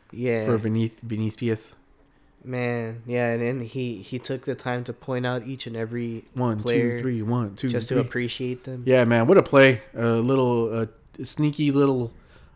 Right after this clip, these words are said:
Speaker 2: uh, uh, pullback and, uh, and heel from, uh, Benz.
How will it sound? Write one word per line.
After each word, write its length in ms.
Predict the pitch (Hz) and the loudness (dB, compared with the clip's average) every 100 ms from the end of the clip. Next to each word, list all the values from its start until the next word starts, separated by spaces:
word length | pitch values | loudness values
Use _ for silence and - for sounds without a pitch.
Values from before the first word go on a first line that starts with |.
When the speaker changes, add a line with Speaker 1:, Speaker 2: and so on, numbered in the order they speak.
| - | -4
Speaker 2:
uh, 520 | 113 113 110 104 101 - - - | 0 2 2 0 -2 -8 -20 -14
uh, 140 | 110 104 | -10 -8
pullback 600 | - 139 135 135 131 127 | 0 2 4 4 4 2
and, 200 | 113 110 | 0 0
uh, 360 | 107 104 104 107 - _ _ | -2 -2 -4 -8 -12 _ _
and 160 | 113 107 | -12 -10
heel 320 | 117 135 139 | -2 2 2
from, 300 | 135 127 113 | 0 -2 -2
uh, 300 | 110 101 101 120 - | -2 -4 -6 -10 0
Benz. 460 | 135 143 143 139 | 4 4 2 -2